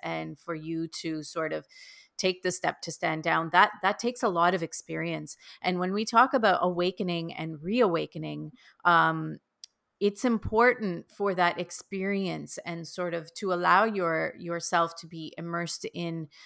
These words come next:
those surroundings and allowing those experiences to allow you to get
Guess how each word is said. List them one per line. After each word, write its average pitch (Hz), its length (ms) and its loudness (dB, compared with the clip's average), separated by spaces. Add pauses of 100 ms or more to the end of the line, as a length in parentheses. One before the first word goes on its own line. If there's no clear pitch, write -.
(140)
those 175 280 -2
surroundings 165 640 0
and 170 140 -4
allowing 180 520 6
those 170 220 -2
experiences 160 840 -6
to 160 400 -4
allow 165 240 2
you 160 100 -2
to 170 160 -4
get 160 220 -2